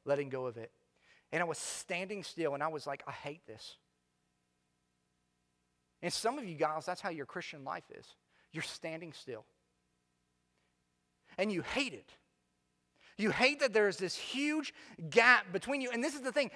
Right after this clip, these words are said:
Christ never designed your life to live, to look like that. He said, "I've come that you may have life and life in the fullness." He's saying, "Man, I didn't imagine you to have a life where you're just standing still." Your life is to be in perpetual motion going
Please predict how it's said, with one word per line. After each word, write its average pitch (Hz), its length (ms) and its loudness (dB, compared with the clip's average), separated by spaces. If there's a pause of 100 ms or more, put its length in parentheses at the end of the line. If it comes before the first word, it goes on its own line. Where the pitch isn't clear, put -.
(140)
Christ 285 500 8
never 294 300 10
designed 254 500 8
your 233 120 8
life 233 260 8
to 226 80 -2
live, 233 180 4 (300)
to 220 80 8
look 254 300 2
like 214 160 8
that. 202 160 10
He 240 80 0
said, 233 160 4 (200)
"I've 269 260 12
come 277 160 4
that 254 80 0
you 247 240 6
may 247 120 6
have 220 220 8
life 226 280 8 (220)
and 220 180 6
life 254 280 10
in 240 60 -2
the 226 60 6
fullness." 247 360 6
He's 262 160 2
saying, 269 180 6
"Man, 254 180 4 (200)
I 311 180 12
didn't 349 220 6
imagine 294 560 10
you 269 100 2
to 247 80 12
have 269 220 12
a 262 60 12
life 254 280 8
where 240 120 0
you're 233 120 2
just 226 140 0
standing 269 240 4
still." 262 200 8 (260)
Your 277 280 8
life 302 260 10
is 254 100 0
to 208 100 -4
be 247 100 2
in 226 80 2
perpetual 285 680 8
motion 254 460 10 (300)
going 254 460 10